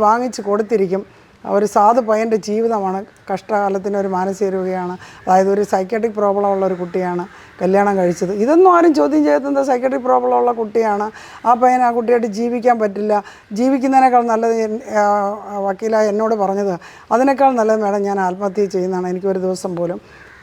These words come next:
പറ്റില്ല." അങ്ങേയറ്റം ഹ്യൂമിലിയേഷൻ മാത്രമേ ആ വീട്ടിൽ നിന്നുണ്ടായിട്ടുള്ളൂ. ഒരു ദിവസം തികച്ചാണ് ആ ഭർത്താവിൻ്റെ വീട്ടിൽ അവൾ താമസിച്ചിട്ടുള്ളത്. ഭർത്താവിൻ്റെ ജോലി സ്ഥലത്ത് താമസിക്കാൻ തയ്യാറല്ല, ഭർത്താവിൻ്റെ വീട്ടിൽ താമസിക്കാൻ തയ്യാറല്ല. കല്യാണം കഴിഞ്ഞതിൻ്റെ പിറ്റേന്ന് തന്നെ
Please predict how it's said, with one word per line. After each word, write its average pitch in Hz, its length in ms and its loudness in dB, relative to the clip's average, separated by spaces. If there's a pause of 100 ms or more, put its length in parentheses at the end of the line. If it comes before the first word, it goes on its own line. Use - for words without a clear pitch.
പറ്റില്ല." 180 420 0 (340)
അങ്ങേയറ്റം 247 680 2
ഹ്യൂമിലിയേഷൻ 220 640 0
മാത്രമേ 202 360 -4 (100)
ആ - 20 -2 (120)
വീട്ടിൽ 190 280 -2
നിന്നുണ്ടായിട്ടുള്ളൂ. 208 760 0 (480)
ഒരു 302 180 6 (160)
ദിവസം 247 460 4
തികച്ചാണ് 226 500 0
ആ 208 100 0
ഭർത്താവിൻ്റെ 202 540 0
വീട്ടിൽ 185 200 -2
അവൾ 175 120 -2 (140)
താമസിച്ചിട്ടുള്ളത്. 175 600 -8 (360)
ഭർത്താവിൻ്റെ 214 380 4
ജോലി 208 280 4
സ്ഥലത്ത് 262 340 2 (120)
താമസിക്കാൻ 254 420 -2
തയ്യാറല്ല, 254 360 4 (520)
ഭർത്താവിൻ്റെ 226 760 2 (100)
വീട്ടിൽ 247 300 0
താമസിക്കാൻ 247 460 0
തയ്യാറല്ല. 220 420 2 (460)
കല്യാണം 254 320 2
കഴിഞ്ഞതിൻ്റെ 254 420 2
പിറ്റേന്ന് 262 400 0
തന്നെ 247 180 2